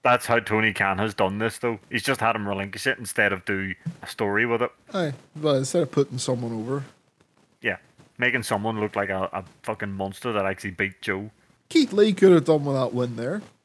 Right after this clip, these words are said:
Speaker 1: Y-, yeah.
Speaker 2: Uh,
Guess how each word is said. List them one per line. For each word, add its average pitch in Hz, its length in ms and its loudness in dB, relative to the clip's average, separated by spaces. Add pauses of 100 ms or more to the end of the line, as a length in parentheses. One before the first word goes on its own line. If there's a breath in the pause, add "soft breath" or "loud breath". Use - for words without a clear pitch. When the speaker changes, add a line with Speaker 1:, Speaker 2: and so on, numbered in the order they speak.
(600)
Speaker 1:
Y-, 113 160 -12
yeah. 139 320 8 (3750)
Speaker 2:
Uh, 131 360 2